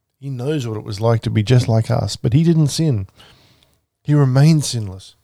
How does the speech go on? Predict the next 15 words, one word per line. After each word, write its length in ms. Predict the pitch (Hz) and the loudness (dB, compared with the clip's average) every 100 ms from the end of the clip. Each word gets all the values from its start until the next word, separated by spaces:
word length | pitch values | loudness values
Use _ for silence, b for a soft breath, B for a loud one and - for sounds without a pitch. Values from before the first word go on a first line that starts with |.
| _ _ _ _ _ _ _ _ _ | _ _ _ _ _ _ _ _ _
The 60 | - | -8
second 300 | 208 208 170 | -6 -2 0
thing 140 | 151 | 2
is, 80 | 143 | 0
to 100 | 151 | 2
be 100 | 147 | 0
effective 440 | 135 180 - 147 | 2 -4 -4 -4
in 100 | 135 | -4
prayer, 220 | 117 170 | -4 -4
you 120 | 170 143 | 0 0
need 160 | 147 | 0
to 60 | 127 | -2
know 220 | 127 127 | -2 -2
God's 300 | 120 123 113 | 0 -2 0
purpose. 640 | - 139 151 - 98 - | 2 2 2 0 -4 -8